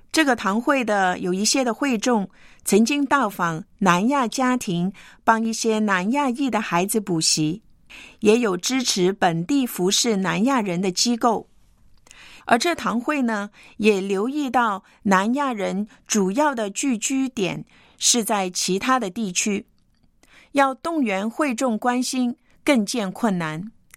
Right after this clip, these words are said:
所以他们仍然在探索如何服侍南亚这个群体。在开展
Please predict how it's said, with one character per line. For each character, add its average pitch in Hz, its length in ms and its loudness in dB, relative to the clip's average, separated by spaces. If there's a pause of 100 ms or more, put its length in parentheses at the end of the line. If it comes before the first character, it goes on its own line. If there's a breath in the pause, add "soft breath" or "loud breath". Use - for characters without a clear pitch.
(280 loud breath)
所 226 200 2
以 233 160 -2
他 220 240 0
们 220 260 -2 (160 soft breath)
仍 220 320 2
然 214 400 -2
在 190 240 0
探 240 280 -2
索 165 360 -2 (160 soft breath)
如 208 300 0
何 185 320 0
服 180 280 -2
侍 202 420 0
南 175 340 0
亚 233 180 0
这 196 160 -8
个 190 140 -2
群 165 280 -2
体。 180 300 -4 (800)
在 254 380 2
开 311 240 -2
展 190 280 -2